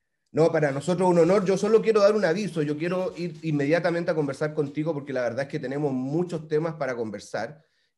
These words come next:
Y yo, obviamente, off the record, he conversado varias veces con Pablo y la verdad es que se nos pasa siempre el tiempo volando. Yo solamente quiero hacer un recordatorio de que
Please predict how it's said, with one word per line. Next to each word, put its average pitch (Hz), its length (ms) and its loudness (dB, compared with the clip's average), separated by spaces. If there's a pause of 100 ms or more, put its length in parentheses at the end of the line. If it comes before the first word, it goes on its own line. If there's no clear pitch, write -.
Y 110 600 -8
yo, 131 140 -8
obviamente, 131 640 -4
off 131 140 -6
the 117 100 -4
record, 127 280 -6
he 123 40 -6
conversado 120 460 -4
varias 120 240 -6
veces 120 220 -12
con 113 180 -6
Pablo 120 260 -4
y 120 40 -6
la 110 100 -6
verdad 104 320 -8
es 113 60 -12
que 123 260 -14
se 120 100 -12
nos 101 100 -10
pasa 113 200 -10
siempre 117 300 -10
el 107 80 -12
tiempo 113 320 -6
volando. 92 500 -6 (320)
Yo 143 100 -6
solamente 196 500 0
quiero 180 140 -2
hacer 175 180 -4
un 180 100 -2
recordatorio 156 840 0
de 143 160 -2
que 117 540 -6